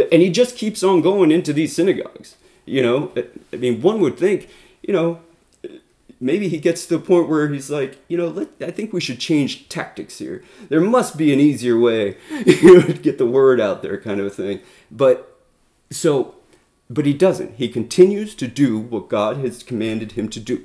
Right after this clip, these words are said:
to first go to the Gr-, uh, to the Jew and then to the Gentile. He continues to go to the synagogue first.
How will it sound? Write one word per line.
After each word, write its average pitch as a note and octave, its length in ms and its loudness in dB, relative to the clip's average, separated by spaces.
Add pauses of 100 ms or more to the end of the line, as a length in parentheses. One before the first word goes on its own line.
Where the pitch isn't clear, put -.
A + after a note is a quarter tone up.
to - 80 -18
first - 400 0
go F3 160 -4
to F#3 140 -8
the F#3+ 120 -8 (220)
Gr-, A2 320 -6
uh, - 140 -4 (100)
to - 100 -14
the D#3+ 100 -2
Jew G#2+ 320 -6 (300)
and G#2+ 200 -6
then F#2+ 220 -4
to A2 120 -10
the A2 100 -8
Gentile. F#2+ 480 -6
He G2+ 120 -16
continues F3+ 540 -8
to - 80 -20
go F#2+ 140 -10
to F#2 80 -8
the - 100 -20
synagogue F3 460 -4
first. A2+ 400 -4